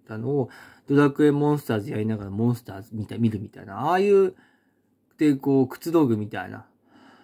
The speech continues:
やっぱそういうの、もう日本風の、もうほんと漫画とかアニメとかゲームの、やっぱ一つの、趣旨、あの、発信地だよね。日本、カルチャーの発信地だったっていうのは。やっぱすごく、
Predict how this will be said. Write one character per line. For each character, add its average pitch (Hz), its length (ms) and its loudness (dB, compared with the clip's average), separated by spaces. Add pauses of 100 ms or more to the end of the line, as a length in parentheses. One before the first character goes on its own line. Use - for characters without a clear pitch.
(380)
や 123 80 -6
っ 123 60 -10
ぱ 107 180 -10
そ 175 280 -2
う 196 40 2
い 196 160 2
う - 20 4
の、 139 160 0
も 120 180 -2
う - 20 -2
日 117 160 2
本 185 240 4
風 190 240 2
の、 180 260 0 (800)
も 143 160 -2
う 107 40 -2
ほ 175 140 -4
ん 202 80 0
と 208 80 4
漫 180 220 6
画 180 120 2
と - 100 -10
か 123 100 0
ア 117 40 4
ニ 127 80 2
メ 131 140 2
と - 80 -6
か 110 60 0
ゲ 120 180 4
ー 135 40 4
ム 120 120 2
の、 104 200 -10 (200)
や 113 80 -14
っ 110 60 -16
ぱ - 100 -14
一 139 180 -4
つ 117 60 -6
の、 113 260 -6 (760)
趣 110 340 -2 (160)
旨、 117 40 -4
あ 113 60 -2
の、 110 320 0
発 123 280 -6
信 151 260 -4
地 107 120 -12
だ 87 80 -10
よ - 60 -18
ね。 107 140 -14
日 110 80 -8
本、 107 300 -10
カ - 120 -12
ル 123 80 0
チ 113 140 -6
ャ 101 60 -8
ー 101 60 -10
の 101 60 -14
発 - 220 -14
信 120 180 -4
地 - 80 -16
だ 82 80 -18
っ 78 40 -20
た - 120 -20
っ - 60 -20
て - 100 -20
い - 20 -20
う - 40 -20
の - 60 -20
は。 - 80 -20
や - 40 -20
っ - 680 -20
ぱ 123 80 -8
す 143 160 -6
ご 165 100 2
く、 120 300 -2